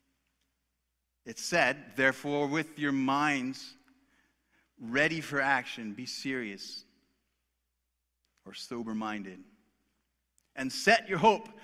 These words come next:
completely on the grace to be brought to you at the revelation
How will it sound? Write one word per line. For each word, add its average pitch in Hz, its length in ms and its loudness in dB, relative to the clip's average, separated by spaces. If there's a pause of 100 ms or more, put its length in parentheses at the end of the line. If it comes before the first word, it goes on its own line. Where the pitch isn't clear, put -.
(140)
completely 208 640 -2
on 180 140 2
the 165 80 2
grace 180 440 2
to - 140 -6
be 151 120 -2
brought 156 420 0
to 160 120 -8
you 139 140 0
at 123 120 -6
the 131 80 -6
revelation 123 960 -6